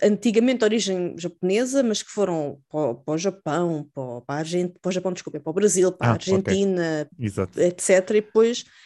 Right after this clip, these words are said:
Speaker 2: Ou que nasceram
Speaker 1: voltaram.
Speaker 2: lá com pais, com pais japoneses, não é? Noutros
Speaker 1: Exato,
Speaker 2: países.
Speaker 1: exato, exato.
Speaker 2: Uhum.
Speaker 1: Sim, não, normalmente não é mesmo a pessoa, são os descendentes das
Speaker 2: Pois, são os
Speaker 1: primeiras
Speaker 2: descendentes,
Speaker 1: pessoas
Speaker 2: exatamente.
Speaker 1: que,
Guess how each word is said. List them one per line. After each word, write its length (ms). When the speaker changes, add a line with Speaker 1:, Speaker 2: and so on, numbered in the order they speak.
Speaker 2:
Ou 100
que 100
nasceram 280
Speaker 1:
voltaram. 100
Speaker 2:
lá 160
com 220
pais, 500
com 180
pais 200
japoneses, 480
não 120
é? 120
Noutros 300
Speaker 1:
Exato, 0
Speaker 2:
países. 380
Speaker 1:
exato, 300
exato. 220
Speaker 2:
Uhum. 80
Speaker 1:
Sim, 140
não, 240
normalmente 460
não 80
é 40
mesmo 200
a 40
pessoa, 240
são 140
os 80
descendentes 680
das 20
Speaker 2:
Pois, 180
são 140
os 0
Speaker 1:
primeiras 80
Speaker 2:
descendentes, 200
Speaker 1:
pessoas 260
Speaker 2:
exatamente. 280
Speaker 1:
que, 320